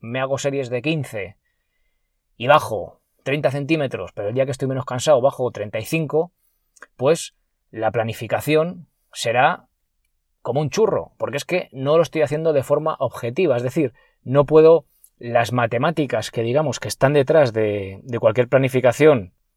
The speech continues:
si es que es una planificación, si es al tuntú, pues da igual, ¿no? Pero si,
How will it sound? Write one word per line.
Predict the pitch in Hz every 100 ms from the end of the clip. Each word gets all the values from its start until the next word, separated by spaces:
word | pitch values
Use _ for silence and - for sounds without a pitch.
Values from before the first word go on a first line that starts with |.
| _ _ _ _ _ _ _ -
si | 113
es | -
que |
es | 107
una | 104
planificación, | 95 101 117 107 107 160
si | 117
es | 110
al | 107
tuntú, | 117 104 139
pues | 127
da | 104
igual, | 98 151 135
¿no? | 92
Pero | 101 98
si, | 110 104 101 101